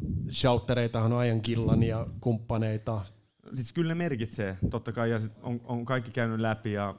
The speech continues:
Speaker 2: Freddie Mer-, Mercuryt ja Steve Perryt ja nää, mutta, mut tota, y-, yksi mikä niinku mulla, mulla tuli aikamoinen proke-vaihe tossa, niin tota,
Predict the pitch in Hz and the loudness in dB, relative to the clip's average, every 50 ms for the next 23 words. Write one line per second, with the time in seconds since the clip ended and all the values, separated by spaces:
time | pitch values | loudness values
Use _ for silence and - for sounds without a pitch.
0 | - - - 113 107 104 104 104 107 107 101 95 104 - 117 113 107 104 101 - | -14 -8 -6 -4 -2 -2 -2 -2 -4 -4 -4 -6 -8 -6 -6 -4 -4 -6 -6 -6
1 | 110 101 98 - - 101 - 117 110 98 - - 110 104 101 101 95 - 101 98 | -6 -6 -6 -6 -8 -10 -6 -6 -8 -6 -6 -6 -4 -4 -4 -4 -6 -6 -8 -8
2 | 104 104 104 101 98 98 98 - - 101 - - - - - - - - - - | -6 -6 -6 -6 -6 -8 -8 -8 -8 -8 -8 -12 -18 -20 -20 -20 -20 -20 -20 -20
3 | - - 110 107 - 113 107 - 113 110 110 107 - - - _ _ _ _ _ | -12 -12 -12 -8 -6 -6 -4 -4 -4 -4 -4 -6 -8 -12 -16 _ _ _ _ _
4 | _ _ _ _ _ - - - - - _ _ _ _ - - - _ - - | _ _ _ _ _ -20 -20 -20 -20 -20 _ _ _ _ -20 -20 -20 _ -20 -20
5 | - _ 165 202 - - - 214 - - 165 143 131 143 139 127 127 135 139 139 | -16 _ -6 -6 -4 -4 -6 -4 -4 -4 -4 -2 -2 -2 -2 -2 -2 -2 -2 -2
6 | 135 - 156 156 147 139 143 143 151 147 147 143 143 139 120 156 156 160 160 - | -4 -4 -4 -4 -4 -2 -2 -2 -2 -4 -4 -6 -6 -6 -4 -4 -4 -4 -2 -2
7 | 139 123 - - - _ _ _ - 135 131 131 135 135 127 113 113 113 104 107 | -2 -2 -2 -6 -14 _ _ _ -12 -6 -4 -2 0 0 0 0 -2 -4 -6 -10
8 | - - 120 113 113 113 107 113 110 110 - 110 110 | -6 -6 -4 -4 -4 -4 -4 -6 -8 -6 -6 -6 -6